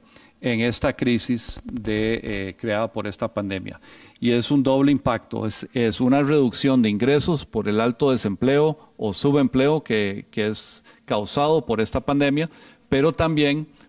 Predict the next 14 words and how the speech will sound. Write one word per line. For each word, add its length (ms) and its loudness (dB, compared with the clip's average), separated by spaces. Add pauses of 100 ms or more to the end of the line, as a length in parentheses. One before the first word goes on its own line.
por 220 2
el 100 2
incremento 720 0
en 200 2
el 160 0
gasto 580 -2
y 120 2
las 200 2
inversiones 680 2
que 80 -4
está 200 -2
haciendo 460 2
la 180 2
institución 720 0